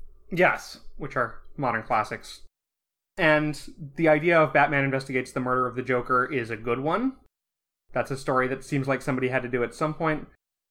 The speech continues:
Speaker 2: Constantine is an odd choice, but it sort of makes sense to have somebody who doesn't buy into superheroes bullshit there, and he is high on that list. I guess what I'm saying is I don't know if all of the mystical characters in the D C universe needed to be in this.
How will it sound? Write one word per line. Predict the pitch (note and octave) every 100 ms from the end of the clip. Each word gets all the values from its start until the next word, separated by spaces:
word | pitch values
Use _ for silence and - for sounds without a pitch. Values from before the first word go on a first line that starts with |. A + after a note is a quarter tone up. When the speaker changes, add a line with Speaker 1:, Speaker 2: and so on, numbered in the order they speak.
| _
Speaker 2:
Constantine | - G#3 A3 A3 - G#3 - G#3 G3 F#3+ F#3+ F#3 F#3 F#3 _ _ _ _ _ _ E3+
is | C#3 C#3 -
an | D3
odd | C#3 E3 F3
choice, | F3 F3+
but | - C#3
it |
sort | E3 D3
of |
makes | D3 C3+
sense | D3 C#3 C#3
to | -
have | C3+ C3
somebody | - C#3 C3+
who | C3+
doesn't | C#3 C3 C3
buy | B2+ B2+
into | C3
superheroes | C3 C3+ C3 C3 A#2+ A2+
bullshit | A#2+ C3 D#3+ D#3 -
there, | E3+ D#3 E3 F3+
and | C3 A#2+
he | B2+
is | A#2+ - _ - - - -
high | - B2+
on | A#2+
that | B2 C3
list. | C3+ C3+ - - - - _ - - -
I |
guess | B3 D#4
what | E4+
I'm | C4+ A3+
saying | A3 G3+
is | E3+
I | D#3+
don't | C3+ D3+ D3+
know | C#3+ C#3
if | C3+
all | B2 B2+
of | A#2+
the | B2+
mystical | A#2+ - C3 A#2+
characters | - A#2 A2 B2 A#2
in | A2+
the |
D | A2 A2+
C | A#2
universe | A2 G#2+ G#2+ A2
needed | G#2+ G#2
to |
be | F2+
in | - F#2
this. | - - -